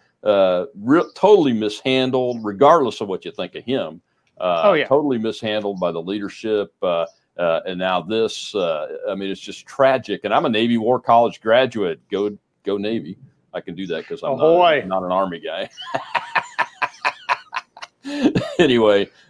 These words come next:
Speaker 1: uh, so it's a, it's a serious issue, even though we're kind of making, you know, inter-service rivalry, uh,
Speaker 2: Y-,
Speaker 1: humor
Speaker 2: yeah,
Speaker 1: out of
Speaker 2: I,
Speaker 1: it, but
Speaker 2: I,
Speaker 1: still,
Speaker 2: look, we,
Speaker 1: you know?
Speaker 2: we know how this game goes. America ha-,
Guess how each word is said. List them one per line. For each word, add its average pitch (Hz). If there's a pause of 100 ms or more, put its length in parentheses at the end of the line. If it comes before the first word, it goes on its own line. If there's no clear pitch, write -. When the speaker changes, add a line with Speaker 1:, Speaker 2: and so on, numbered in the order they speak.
Speaker 1:
uh, 95
so 113
it's 117
a, 120
it's 101
a 107
serious 127
issue, 120
even 98
though 87
we're 87
kind 90
of 78
making, 82 (100)
you 90
know, 71
inter-service 80
rivalry, 71
uh, -
Speaker 2:
Y-, 294
Speaker 1:
humor 277
Speaker 2:
yeah, 294
Speaker 1:
out 240
of -
Speaker 2:
I, 233
Speaker 1:
it, 226
but -
Speaker 2:
I, -
Speaker 1:
still, -
Speaker 2:
look, - (400)
we, 269
Speaker 1:
you 226
know? 202
Speaker 2:
we 302
know 285
how 190
this 143
game 147
goes. 131 (180)
America 214
ha-, 185